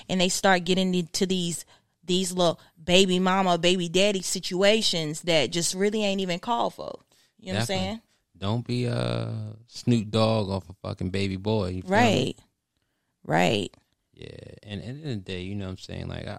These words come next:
Speaker 2: I just thought that was very important, and I think that was something that's close to home that a lot of people basically force and thing like that.
Speaker 1: Mm-hmm.
Speaker 2: And at the end of the day, you know what I'm saying, is like, uh, these are some of the situations that we go with, you know what I'm
Speaker 1: Mm-hmm.
Speaker 2: saying?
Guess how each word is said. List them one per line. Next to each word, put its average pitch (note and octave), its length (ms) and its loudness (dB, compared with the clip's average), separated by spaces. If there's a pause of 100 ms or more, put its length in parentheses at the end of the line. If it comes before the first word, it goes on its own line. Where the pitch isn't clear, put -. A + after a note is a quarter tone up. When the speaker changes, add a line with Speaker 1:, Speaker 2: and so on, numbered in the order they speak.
Speaker 2:
I A#2+ 120 -6
just A#2 180 -8
thought G#2 180 -4
that G2+ 120 -4
was F#2 100 -8
very F#2 260 -4
important, F#2 560 -6
and F2+ 40 -2
I F2 100 -6
think F2+ 260 -8
that - 240 -10
was - 120 -18
something - 220 -12
that's D#2+ 180 -14
close F2 280 -10
to D#2 60 -10
home F2 300 -8
that - 160 -12
a - 40 -12
lot - 160 -12
of - 60 -12
people - 240 -12
basically - 480 -14 (120)
force E2 320 -6
and D2 120 -10
thing D#2 300 -10
like D2+ 200 -10
that. - 280 -8
Speaker 1:
Mm-hmm. F3+ 500 -4
Speaker 2:
And F3+ 400 -2
at G2 160 -6
the F#2+ 80 -4
end F#2 100 -2
of F2 40 -2
the E2+ 60 -4
day, F2 460 -4 (420)
you G2+ 180 -2
know F#2 180 -2
what F#2 60 -2
I'm F2+ 80 -4
saying, F#2 580 -4
is E2+ 300 -8
like, E2+ 320 -4
uh, E2+ 380 -2 (420)
these G#2+ 400 6
are F2+ 480 4
some G2+ 260 4
of F#2 60 4
the E2+ 40 -2
situations F#2 640 0
that D2+ 180 -4
we E2+ 80 -6
go E2+ 240 0
with, E2 220 -8 (160)
you F2 100 -6
know F2 80 0
what E2+ 60 0
I'm E2+ 60 0
Speaker 1:
Mm-hmm. F2 100 -2
Speaker 2:
saying? F#2 340 2